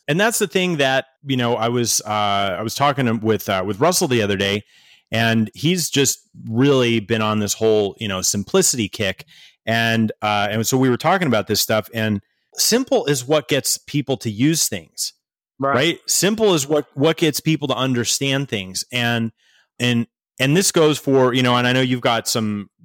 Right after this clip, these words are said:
Speaker 1: interesting marketing things that you guys have been doing, but when we started talking, uh,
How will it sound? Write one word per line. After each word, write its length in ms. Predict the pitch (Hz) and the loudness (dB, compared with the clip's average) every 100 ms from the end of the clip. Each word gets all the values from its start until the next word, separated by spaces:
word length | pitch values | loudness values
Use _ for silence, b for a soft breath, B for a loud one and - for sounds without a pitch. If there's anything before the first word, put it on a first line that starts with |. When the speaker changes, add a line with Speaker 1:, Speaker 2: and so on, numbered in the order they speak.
| 123 123 - - | -14 -14 -10 -4
Speaker 1:
interesting 440 | 135 147 127 107 | -2 -2 -2 -2
marketing 460 | 120 175 151 135 113 | 0 0 0 -4 -2
things 280 | 113 107 | -4 -2
that 100 | 110 | -2
you 140 | 113 208 | -2 0
guys 240 | 202 127 | 2 0
have 80 | 110 | -2
been 100 | 107 | -2
doing, 240 | 104 113 | -2 0
but 180 | 107 107 b b b _ _ | 0 -2 b b b _ _
when 180 | 123 127 | 0 2
we 160 | 151 190 | 2 0
started 420 | 190 143 131 117 | 0 2 0 0
talking, 640 | 135 131 - 123 120 120 - | 0 0 0 -2 -2 -4 -6
uh, 520 | 110 107 104 101 101 | -4 -2 -2 -4 -6